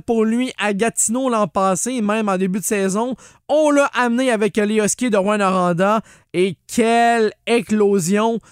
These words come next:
Soixante-dix points cette saison là, pour Tristan Allard. Déjà vingt-six buts cette année,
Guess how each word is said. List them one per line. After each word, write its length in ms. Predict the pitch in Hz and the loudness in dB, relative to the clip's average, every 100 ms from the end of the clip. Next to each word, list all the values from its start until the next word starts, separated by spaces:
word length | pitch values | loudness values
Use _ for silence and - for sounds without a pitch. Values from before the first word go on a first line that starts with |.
| _ | _
Soixante-dix 1120 | - - 226 247 262 - 269 269 240 165 190 208 | -4 -2 0 2 2 2 0 2 0 2 0 0
points 420 | - 240 240 233 - - | 0 0 0 -2 -4 -10
cette 280 | - 240 233 | -4 -2 -2
saison 420 | - 220 190 240 | -2 0 0 0
là, 120 | 226 196 | 0 0
pour 260 | 226 214 196 - | 0 0 0 -4
Tristan 440 | 208 202 - 220 | -4 -2 0 -2
Allard. 640 | - 185 190 208 220 196 196 | 0 0 2 0 0 0 0
Déjà 380 | 214 190 226 240 | 0 0 2 0
vingt-six 600 | 156 254 285 - - 240 | 0 0 0 0 2 2
buts 320 | 185 - 294 | 0 2 2
cette 300 | - 226 - | 4 0 0
année, 400 | 226 214 226 247 | -2 0 -2 -2